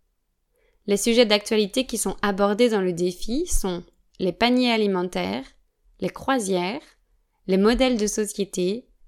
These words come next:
l'école et la fast fashion. Vous allez pratiquer votre français et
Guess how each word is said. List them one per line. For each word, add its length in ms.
l'école 640
et 80
la 160
fast 420
fashion. 360
Vous 140
allez 160
pratiquer 480
votre 300
français 560
et 280